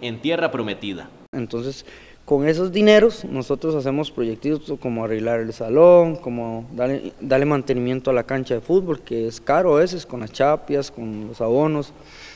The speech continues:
Speaker 2: y muchas cosas que, que hay que hacerle. Y también a mí me interesan muchos proyectos que sean sociales, por ejemplo, que sean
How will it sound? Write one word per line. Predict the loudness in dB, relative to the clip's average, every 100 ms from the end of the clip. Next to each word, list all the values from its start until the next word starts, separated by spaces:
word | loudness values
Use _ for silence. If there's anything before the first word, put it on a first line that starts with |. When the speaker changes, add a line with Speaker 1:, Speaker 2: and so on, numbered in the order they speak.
| -10
Speaker 2:
y | -4
muchas | -2 0 -2
cosas | 4 2 2
que, | -2 -2 -2
que | 0
hay | 0
que | 0
hacerle. | -2 -2 -4 -12 -20 -20 -20 -20 -20 -20 -20 -20 -2
Y | 0 4
también | 6 6 6 2 -2 -6 -2
a | 0
mí | 2
me | 0
interesan | 4 6 6 4
muchos | -2 -6
proyectos | -4 0 2 0 -4
que | -8 -4
sean | -4
sociales, | -4 -4 0 2 0 -6
por | -12 -14
ejemplo, | -8 -8 -8
que | -8 -8
sean | -8 -6 -6 -8